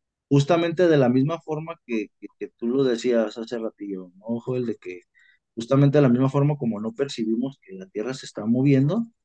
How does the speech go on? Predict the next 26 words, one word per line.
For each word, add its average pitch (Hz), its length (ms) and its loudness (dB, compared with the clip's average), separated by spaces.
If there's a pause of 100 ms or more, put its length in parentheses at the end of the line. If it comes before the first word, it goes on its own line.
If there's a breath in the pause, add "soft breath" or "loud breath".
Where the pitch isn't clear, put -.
(300)
pues 104 160 -8
así 92 180 -4
sería 107 380 2
esa 101 220 -4
cuestión, 95 420 -8
¿no? 110 80 -8
Sería 95 220 -8
algo 101 200 -4
imperceptible, 95 840 -6
¿no? 131 320 -6 (500)
El 113 160 6
asunto 135 380 6
está 175 260 -2
que 175 100 -2
después 127 460 0
de 170 120 -2
esa 180 200 -2
nota, 160 380 -4
ya 135 180 -2 (100)
que 143 80 -12
se 107 260 -4
aclaró 95 440 -8
la 120 100 -2
nota 117 300 0
y - 20 -6
se - 160 -12